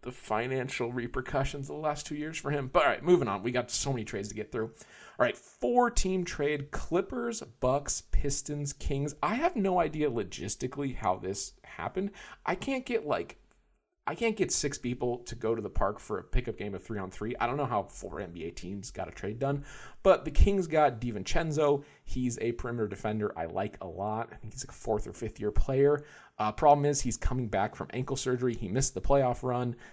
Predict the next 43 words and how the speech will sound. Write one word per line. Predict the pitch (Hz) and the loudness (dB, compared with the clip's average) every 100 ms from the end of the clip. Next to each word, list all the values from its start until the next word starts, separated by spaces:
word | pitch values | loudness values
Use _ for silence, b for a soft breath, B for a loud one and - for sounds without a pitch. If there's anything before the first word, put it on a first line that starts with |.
| B | B
kinda | 131 123 | -2 0
had | 117 113 | -2 -4
his | 95 | -2
spot | - - 113 - | -4 2 2 6
taken | - 143 139 | 4 4 0
by | 123 104 | 0 0
Pat | - - | 0 0
Connaughton, | - 165 151 151 156 147 B B B 120 | 0 0 2 0 0 -2 B B B -4
and | 117 110 107 | -2 -2 -2
then | 113 110 | -2 -2
he | 117 | -2
got | 101 | -2
traded. | - 156 151 147 147 143 | 0 2 2 2 0 -2
He, | 107 | -12
he's | 98 117 120 - - | -14 -10 -10 -4 0
played | 147 120 - | 0 0 0
very | 110 104 | 2 2
few | - - 104 | -2 -8 -6
minutes | 95 101 - | -4 -4 -4
this | 98 - | -6 -4
year, | 104 104 | -2 -2
hasn't | 101 92 | -4 -6
been | 87 | -8
very | 87 85 | -4 -6
impactful. | 82 90 87 - 85 B B B - | -4 -6 -6 -4 -6 B B B 2
But | 143 - - | 2 2 -2
unfortunately, | 151 214 220 170 123 | 4 6 4 2 0
Pat | 151 131 | 0 0
Connaughton | 151 160 139 120 107 | 0 -2 0 0 0
got | 104 123 - | 0 2 2
hurt, | - 165 143 | 0 0 0
I | 101 | -2
think, | 123 | -6
the | 113 | -8
day | 101 - 117 120 117 120 | -8 -4 -2 -2 -4 -2
of | 120 | -2
the | 113 | -4
trade | 104 117 110 | -6 -4 -4
or | |
the | 95 | -4
day | 110 98 | -4 -4
after, | 107 127 - 87 | -6 -6 -8 -8
so | - 98 | -2 0